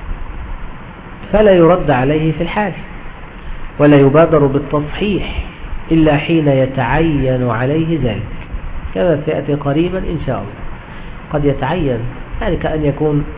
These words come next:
قال آية خطأ، وهذا سهو وسبق لسان ونحو ذلك، فهذا مما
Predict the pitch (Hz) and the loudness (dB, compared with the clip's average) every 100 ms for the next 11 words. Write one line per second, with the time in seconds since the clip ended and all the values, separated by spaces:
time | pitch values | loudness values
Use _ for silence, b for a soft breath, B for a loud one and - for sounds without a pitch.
0 | - - 143 139 139 156 147 135 139 127 | -10 -2 0 0 0 2 4 4 0 -2
1 | 143 135 139 127 123 - - - - - | 0 0 0 -2 -4 -10 -10 -10 -8 -8
2 | - 175 165 156 147 175 135 - B B | -4 -2 2 0 2 2 0 -2 B B
3 | B B - - 151 143 - - - - | B B -14 -8 -6 -4 -6 -8 -10 -4
4 | 160 151 143 131 127 151 143 117 - - | -4 0 2 2 2 4 4 2 -4 -4
5 | 139 143 127 117 113 - - - - 170 | -4 -4 -2 -2 -4 -6 -10 -8 -2 2
6 | 185 165 147 151 175 196 196 - | 4 4 4 2 0 0 -4 -6